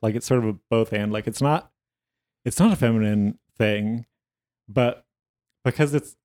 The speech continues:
like, cultural associations are strongly feminine, it can, like, be an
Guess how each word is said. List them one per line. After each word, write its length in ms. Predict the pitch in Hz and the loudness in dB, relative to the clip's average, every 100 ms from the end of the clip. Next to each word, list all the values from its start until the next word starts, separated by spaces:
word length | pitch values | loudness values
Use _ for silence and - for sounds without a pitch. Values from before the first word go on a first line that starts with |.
| _ _ _ - | _ _ _ -8
like, 180 | 123 - | -6 -6
cultural 480 | - 147 - 135 120 | -8 -10 -4 0 0
associations 1300 | 110 127 117 - 131 147 123 113 107 107 - - - _ _ _ _ _ | 0 0 0 4 4 4 0 2 0 -2 -4 -10 -14 _ _ _ _ _
are 100 | 110 | -6
strongly 400 | 104 - 110 107 | -4 0 0 0
feminine, 680 | 101 107 104 104 107 107 104 _ _ _ _ _ _ | 0 0 2 4 2 2 0 _ _ _ _ _ _
it 160 | 123 113 | -2 -2
can, 580 | - 110 107 104 104 - _ _ _ _ _ - | -2 0 0 0 0 -4 _ _ _ _ _ -6
like, 180 | 107 - _ _ _ _ 131 | -6 -6 _ _ _ _ 2
be 200 | 123 117 | 4 4
an 220 | 104 | 0